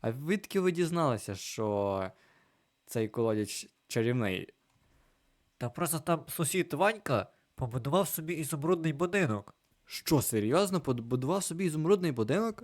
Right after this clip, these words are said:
Speaker 1: А відки він взяв стільки ізумрудів, щоб побудувати цілий будинок ізумрудів?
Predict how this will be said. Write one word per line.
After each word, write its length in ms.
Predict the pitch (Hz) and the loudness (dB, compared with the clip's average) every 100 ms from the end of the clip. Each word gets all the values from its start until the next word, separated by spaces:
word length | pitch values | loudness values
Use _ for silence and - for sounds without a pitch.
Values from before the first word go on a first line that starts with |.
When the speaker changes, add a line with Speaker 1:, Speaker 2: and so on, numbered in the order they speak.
| - | -10
Speaker 1:
А 100 | - | -6
відки 300 | 113 180 196 | 0 0 4
він 60 | 175 | 2
взяв 180 | 165 151 | 4 2
стільки 280 | - - 151 | 0 -2 0
ізумрудів, 420 | 156 165 165 131 | 0 4 4 2
щоб 160 | 127 | -2
побудувати 420 | 120 110 131 127 104 | -2 0 2 0 0
цілий 340 | 139 135 113 - - - | 0 2 0 -6 -20 -6
будинок 500 | 127 127 151 127 - | -2 4 4 4 0
ізумрудів? 600 | 117 135 170 127 92 - | -2 2 4 4 2 -10